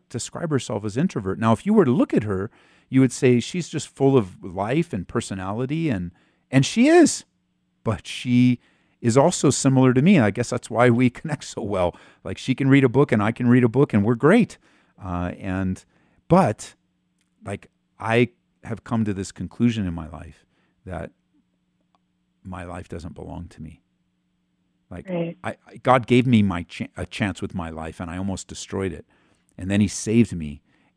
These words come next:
Speaker 1: and through his, through me being born again,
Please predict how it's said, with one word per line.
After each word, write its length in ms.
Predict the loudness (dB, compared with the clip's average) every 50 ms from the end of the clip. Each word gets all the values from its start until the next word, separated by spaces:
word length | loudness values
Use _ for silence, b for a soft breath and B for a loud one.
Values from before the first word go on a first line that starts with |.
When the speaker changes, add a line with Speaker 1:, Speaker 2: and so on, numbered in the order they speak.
| _
Speaker 1:
and 300 | -14 -12 -10 -8 -10 -10 -4
through 320 | 2 4 6 6 6 4
his, 440 | 2 0 -2 -2 0 -2 -2 -6 -10 _ _ _ _ _ _ _
through 160 | 2 4 6
me 160 | 6 6 4 4
being 260 | 2 0 -2 -2 -2
born 220 | -4 -6 -6 -6 -8
again, 460 | -6 -4 0 0 2 2 0 0 -4